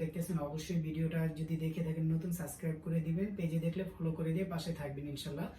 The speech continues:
তাহলে আমি শুরু করলাম ছোট একটা লাইট নিয়ে। যারা ম্যাগনেট লাইট নিতে চান ছোটর ভিতরে তিনটা বাল্ব, এটার বাল্বটা একটু খেয়াল করেন। এটা হলো এলইডি পাথর বাল্ব, তিনটা এলইডি পাথর বাল্ব। আর পিছনে একটা ম্যাগনেট আছে, কিভাবে বুঝবেন?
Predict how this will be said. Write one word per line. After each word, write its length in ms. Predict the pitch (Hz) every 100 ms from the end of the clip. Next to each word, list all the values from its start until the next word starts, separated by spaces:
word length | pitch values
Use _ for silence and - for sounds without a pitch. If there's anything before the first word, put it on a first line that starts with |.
| - - - - -
তাহলে 280 | 165 170 180
আমি 140 | 185 185
শুরু 200 | 190 175
করলাম 240 | 180 156 160
ছোট 160 | 196 185
একটা 200 | 196 -
লাইট 240 | 160 139 135
নিয়ে। 160 | 143 147
যারা 140 | 143 139
ম্যাগনেট 320 | 156 160 175 165
লাইট 180 | 165 151
নিতে 160 | 156 139
চান 160 | 135 135
ছোটর 280 | - 170 175 151
ভিতরে 260 | 147 160
তিনটা 320 | 170 202 180 143
বাল্ব, 300 | 127 117 120 - - - - -
এটার 220 | 139 165 151
বাল্বটা 260 | 143 151 156
একটু 160 | 170 175
খেয়াল 160 | 160 143
করেন। 260 | - 156 180 160
এটা 120 | 156
হলো 200 | 151 151 160 - - - - - - - - -
এলইডি 320 | 160 160 170 170
পাথর 280 | 156 - 156
বাল্ব, 220 | 156 156 -
তিনটা 260 | 175 165 165
এলইডি 280 | 156 160 165 156
পাথর 220 | 139 151 143
বাল্ব। 200 | 143 170 - - - - - - - - - 143
আর 140 | 135 131
পিছনে 280 | - 175 190 165
একটা 140 | 170 151
ম্যাগনেট 340 | 143 143 160
আছে, 220 | 156 - 165 -
কিভাবে 320 | 175 165 160
বুঝবেন? 360 | 156 151 151